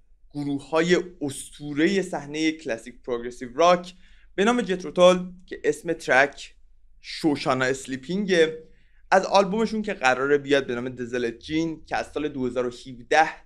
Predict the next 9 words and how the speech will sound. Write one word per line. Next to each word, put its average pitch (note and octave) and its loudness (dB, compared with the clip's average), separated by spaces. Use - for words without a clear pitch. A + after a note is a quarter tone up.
در A#2 -8
دست B2+ -8
ساخته. C#3+ 0
جتروتال B3+ 2
و B2 0
به B2 2
طور D#3 0
خاص D3+ 2
فرانتمنشون B2+ -4